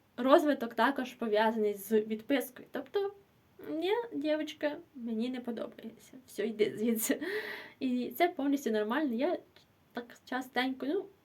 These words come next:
кожні три місяці точно чищу своїх, свої підписки в Ютубі, в Instagram. Бо хтось мені надоїдає, когось, от, знаєте, зразу ось тако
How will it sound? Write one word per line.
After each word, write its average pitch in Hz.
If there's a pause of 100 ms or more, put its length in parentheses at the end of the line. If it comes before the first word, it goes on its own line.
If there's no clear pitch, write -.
(180)
кожні 294
три 220
місяці 262
точно 214
чищу 214
своїх, 208 (600)
свої 226
підписки 294
в 208
Ютубі, 262
в 233
Instagram. 226 (880)
Бо 277
хтось 480
мені 294
надоїдає, 269
когось, 381
от, 269
знаєте, 269
зразу 214
ось 233
тако 233